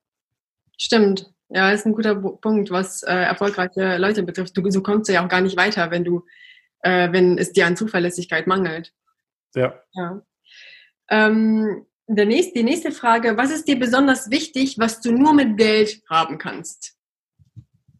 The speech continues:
Speaker 2: Oha. Jetzt muss ich echt überlegen.
Speaker 1: Ja, mach das.
Speaker 2: Was wäre mir wichtig, was ich nur mit Geld haben kann?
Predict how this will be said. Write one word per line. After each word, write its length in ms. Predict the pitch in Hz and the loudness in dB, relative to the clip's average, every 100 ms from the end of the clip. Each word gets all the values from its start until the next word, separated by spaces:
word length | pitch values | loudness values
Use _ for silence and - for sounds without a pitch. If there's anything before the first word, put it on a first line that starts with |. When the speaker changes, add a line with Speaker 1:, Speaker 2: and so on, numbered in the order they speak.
| _ _ _ _ - | _ _ _ _ 0
Speaker 2:
Oha. 540 | 170 131 127 113 - _ _ _ _ _ _ _ _ _ _ _ _ _ _ _ _ _ _ _ _ _ _ _ _ _ - - - _ _ _ - | 2 4 0 -2 -6 _ _ _ _ _ _ _ _ _ _ _ _ _ _ _ _ _ _ _ _ _ _ _ _ _ -20 -20 -20 _ _ _ -16
Jetzt 240 | 107 - | -14 -8
muss 160 | 135 123 | -6 -4
ich 80 | 127 | -4
echt 140 | - | -4
überlegen. 560 | 131 127 120 120 113 107 _ _ - | -6 -6 -4 -6 -8 -18 _ _ -6
Speaker 1:
Ja, 260 | 214 170 | -2 0
mach 180 | 262 269 | -2 -4
das. 200 | - 151 | -6 -2
Speaker 2:
Was 300 | 123 202 - | 2 2 0
wäre 180 | 190 208 | 2 2
mir 260 | 190 247 214 | 4 0 0
wichtig, 400 | 240 - 226 - | -4 -4 -8 -4
was 160 | 180 | -4
ich 160 | 185 - | -4 -6
nur 240 | 170 226 | -2 -2
mit 280 | 240 233 - | -2 -4 -2
Geld 320 | 180 196 226 | 4 4 2
haben 300 | 147 139 143 | 0 0 0
kann? 320 | 135 156 196 | -2 -2 -4